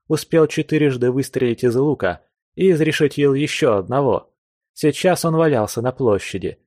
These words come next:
издавая утробные звуки и истекая кровью. Ну а я... Недолго думая, повторил фокус с развоплощением, но чуть промазал. Не успев долететь до земли, сразу шестеро тварей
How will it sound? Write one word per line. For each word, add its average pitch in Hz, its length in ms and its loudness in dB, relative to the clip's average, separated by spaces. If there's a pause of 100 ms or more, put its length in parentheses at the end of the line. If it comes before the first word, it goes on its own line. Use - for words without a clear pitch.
(140)
издавая 113 520 -2
утробные 110 540 -2
звуки 120 460 -4
и 104 80 -2
истекая 120 480 -2
кровью. 117 640 -2 (420)
Ну 113 240 0
а 95 100 0
я... 101 400 -2 (260)
Недолго 165 600 2
думая, 143 400 2
повторил 156 480 0
фокус 147 500 -2 (140)
с - 100 -12
развоплощением, 131 1080 -2 (280)
но 156 280 0
чуть 127 260 0
промазал. 110 800 -4 (560)
Не 139 160 -2
успев 143 400 0
долететь 127 420 0
до 117 120 2
земли, 127 480 -2
сразу 139 400 0
шестеро 123 500 -2
тварей 135 560 0